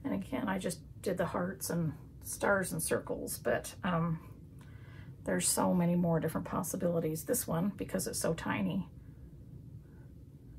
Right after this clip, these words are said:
we'll just do, like, the little red circle. Let's see, this is my two inch circle ruler. Let's see what we can do with that. Maybe the little star fits in there, I don't know.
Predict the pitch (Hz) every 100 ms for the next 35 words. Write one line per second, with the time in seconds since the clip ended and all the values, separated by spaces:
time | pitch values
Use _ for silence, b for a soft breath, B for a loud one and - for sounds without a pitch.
0 | - - - 240 - 160 - - 180 -
1 | - 180 - - - 160 165 - - B
2 | B B B - - 101 98 - - 123
3 | - 127 - 175 B B - - - -
4 | - - - B B B B B B B
5 | B - - - 190 170 196 - 82 165
6 | - 196 185 98 - - - - - -
7 | 104 - - - 98 - - - - -
8 | B B B B B - - - - -
9 | - - - - - - - 269 - -
10 | 185 - 190 185 175 180 175 - 220 214
11 | 214 269 - 214 196 196 202 208 175 -
12 | 202 190 - - - - - - 67 -
13 | - 71 -